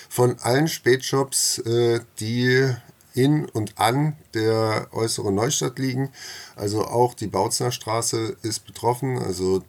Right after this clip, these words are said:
der Spätshop dort ist genauso betroffen wie, äh, Thorsten Israel, ähm, oben am, äh, Bischofsweg. Und, äh, das gilt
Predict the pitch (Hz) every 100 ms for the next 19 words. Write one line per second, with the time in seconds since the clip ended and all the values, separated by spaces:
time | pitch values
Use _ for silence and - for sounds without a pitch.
0 | _ _ 98 95 - 110 - 92 104 110
1 | 123 - - 98 95 113 98 - 104 110
2 | 107 104 90 92 95 92 90 92 - 95
3 | 92 92 90 - 95 - - 110 - 110
4 | 107 107 101 98 95 95 95 92 95 -
5 | - - - - - - - _ 107 107
6 | 104 92 90 92 90 92 92 90 87 82
7 | - - 131 143 127 127 131 123 - _
8 | - _ _ _ - - - 107 104 104
9 | - 98 101 95 98 - 104 101 104 -
10 | -